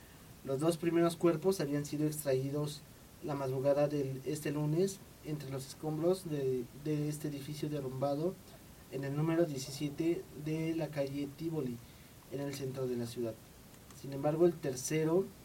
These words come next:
eh, pues también, eh, fue hallado por la mañana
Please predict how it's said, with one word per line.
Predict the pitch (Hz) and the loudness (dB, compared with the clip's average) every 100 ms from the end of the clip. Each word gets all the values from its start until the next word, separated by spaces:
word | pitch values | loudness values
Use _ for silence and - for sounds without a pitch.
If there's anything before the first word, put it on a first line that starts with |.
| - - - - | -20 -20 -16 -8
eh, | 139 135 131 131 127 | -4 0 2 2 0
pues | 143 135 | -8 -8
también, | 135 135 139 147 147 135 - - - - - - - | -6 -6 -4 -4 -4 -8 -16 -20 -20 -20 -20 -20 -12
eh, | - 147 143 139 131 | -4 -2 0 -2 -2
fue | 147 143 | 0 2
hallado | 135 143 147 | 4 4 4
por | 147 139 | 2 -2
la | 131 123 | -2 -2
mañana | 123 127 143 151 170 | -2 -4 -2 -2 -4